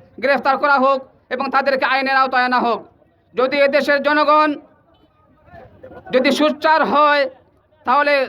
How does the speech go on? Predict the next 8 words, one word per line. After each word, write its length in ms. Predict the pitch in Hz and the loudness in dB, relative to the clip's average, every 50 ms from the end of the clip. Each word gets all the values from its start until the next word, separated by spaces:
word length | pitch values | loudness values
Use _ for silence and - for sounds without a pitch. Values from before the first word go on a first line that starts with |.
| 190 185 | -4 -4
দেশের 240 | 254 262 247 294 277 262 - | -4 -2 0 -2 -2 -2 -2
পরিস্থিতি 400 | 294 302 302 269 - 285 - 302 269 - | -2 -2 -2 -2 -4 -6 -6 -6 -6 -4
কি 80 | 294 294 254 | -2 0 0
হবে, 200 | 294 277 285 285 294 285 277 - - - - - - - | 0 2 2 2 0 0 -2 -6 -14 -20 -20 -20 -6 -2
হবিগঞ্জের 500 | 233 262 254 294 285 294 294 294 294 277 269 277 | -2 0 0 0 0 0 2 2 2 0 0 2
পরিস্থিতি 380 | 302 320 311 302 311 294 311 302 254 | 2 2 2 0 -4 -6 -8 -8 -6
কি 80 | 294 294 254 | -4 -2 -2
হবে 180 | 285 285 285 | 0 0 0